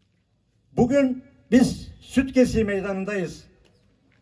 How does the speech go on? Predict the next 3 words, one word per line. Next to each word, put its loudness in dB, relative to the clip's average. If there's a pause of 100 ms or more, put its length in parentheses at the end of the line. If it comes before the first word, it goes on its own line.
(2000)
Bu -2
yıl 4
da 4